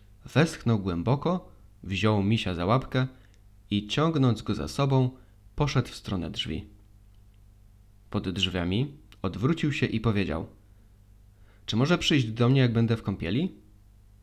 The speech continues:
"Mogę", odpowiedziałem. "Ale ja go nie skaleczyłem, kiedy strzeliłem z fuzji, prawda?" "Nic za nic". Krzyś kiwnął główką i wyszedł, a po chwili usłyszałem tuk, tuk,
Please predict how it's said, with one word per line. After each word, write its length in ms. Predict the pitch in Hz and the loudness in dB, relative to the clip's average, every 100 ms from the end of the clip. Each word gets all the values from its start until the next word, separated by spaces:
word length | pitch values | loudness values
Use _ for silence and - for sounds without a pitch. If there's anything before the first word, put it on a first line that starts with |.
| - - - | -20 -18 0
"Mogę", 420 | 113 143 - - - - - - - | 4 4 2 -8 -18 -20 -20 -20 -18
odpowiedziałem. 680 | - - 78 82 50 50 50 - - - - - - - - - - - | -16 -14 -12 -12 -10 -10 -12 -18 -20 -20 -20 -20 -20 -20 -20 -20 -20 -8
"Ale 140 | 101 107 | -2 2
ja 80 | 113 | 4
go 80 | |
nie 120 | 120 117 | 2 2
skaleczyłem, 520 | - 120 120 208 120 | 0 0 2 2 2
kiedy 240 | 104 98 | 0 -2
strzeliłem 480 | 92 - 98 95 90 | -4 -2 0 0 -2
z 80 | - | -4
fuzji, 300 | 95 87 - | -6 -6 -6
prawda?" 420 | 92 90 120 180 - - - - - - - | -4 -2 -2 -2 -8 -20 -20 -20 -20 -20 -4
"Nic 180 | 175 196 | 0 2
za 120 | 165 | 4
nic". 320 | 110 - - - - - - - - - - - - | 2 0 -12 -20 -20 -20 -20 -20 -20 -20 -20 -20 -12
Krzyś 380 | - 185 - - - - - - | -2 0 -2 -8 -20 -20 -20 -16
kiwnął 440 | - 156 131 110 92 | 0 2 4 4 2
główką 520 | 113 165 - 131 123 - - - - - | 2 0 2 0 0 -4 -20 -20 -18 -8
i 120 | 95 | -4
wyszedł, 420 | 113 151 131 120 - | -2 0 0 -2 -4
a 80 | |
po 120 | - 104 | -6 -6
chwili 320 | - 147 127 | -2 0 0
usłyszałem 800 | 95 - 98 - 123 120 113 107 - - - - - | -2 -8 -4 2 4 4 2 -2 -12 -20 -20 -18 -6
tuk, 380 | 147 - - - - | -6 -6 -16 -14 -4
tuk, 340 | 131 - | -4 -4